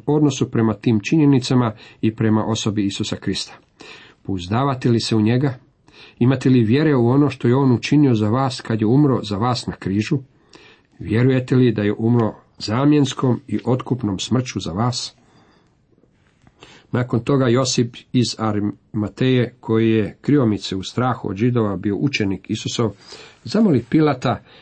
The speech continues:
da smije skinuti tijelo Isusovo i dopusti mu Pilat. Josip dakle ode i skine Isusovo tijelo. A dođe i Nikodem, koji je ono prije bio došao Isusu noću, i donese sa sobom oko sto libara smjese, smirne i aloja.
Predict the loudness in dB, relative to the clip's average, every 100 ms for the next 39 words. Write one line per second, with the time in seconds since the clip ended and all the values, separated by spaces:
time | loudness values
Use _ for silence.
0 | _ -6 0 2 2 0 0 2 2 -2
1 | -2 0 2 2 0 -2 -2 0 0 -2
2 | -4 -4 -6 -4 -4 0 0 -2 -8 _
3 | -20 -20 -20 -20 -4 -2 -2 -2 -2 -4
4 | -4 -2 0 0 -2 -6 -8 -6 -2 0
5 | 0 -2 -6 -6 -6 -6 -4 -4 -8 -20
6 | _ -20 -20 -20 _ -10 -2 -2 0 0
7 | 0 0 0 0 0 -2 -6 -2 0 2
8 | 0 -2 -2 -2 0 0 0 -2 -4 -2
9 | -2 -2 -6 -4 -4 -4 -4 -6 -4 -4
10 | -4 -4 -8 -6 -4 -2 -2 -4 -8 -12
11 | -4 -4 -2 -2 -2 -2 -6 -10 -16 -14
12 | -4 -2 -2 -6 -8 -2 0 0 0 -4
13 | -8 -8 -6 -6 -8 -10